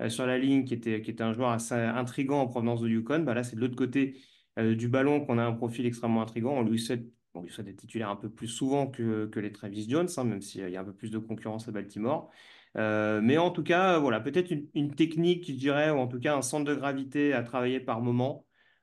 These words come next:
Mais en soi, Christian, Christian Haynes, pardon, me paraît un joueur assez abouti. C'est pour ça que, même s'il oscille un peu entre le deuxième et le troisième tour, le voir sélectionné dès le début du deuxième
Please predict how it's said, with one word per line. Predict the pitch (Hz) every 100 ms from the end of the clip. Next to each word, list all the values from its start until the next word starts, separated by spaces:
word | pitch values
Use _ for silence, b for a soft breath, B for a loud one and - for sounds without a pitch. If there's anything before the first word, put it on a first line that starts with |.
| -
Mais | 110 117
en | 120
soi, | 123 147
Christian, | 127 117 123 117
Christian | - 127 120 117 113
Haynes, | 135 147 -
pardon, | 113 113 131
me | 117
paraît | 113 120
un | 117
joueur | 123 120
assez | 117 131
abouti. | 123 123 123 190
C'est | 185 127
pour | 127 127
ça | 160
que, | 160 131 120 B B _ _ _
même | 117 135
s'il | 139 143
oscille | 143 143 147
un | 143
peu | 151
entre | 147 143
le | 131
deuxième | 127 131 131 147
et | 135
le |
troisième | 117 135 127 127
tour, | 120 135 147
le | 127
voir | 117 123
sélectionné | 123 127 123 135 127
dès | 113 120 170
le | 165
début | 139 135 151 165 165
du |
deuxième | 147 143 139 151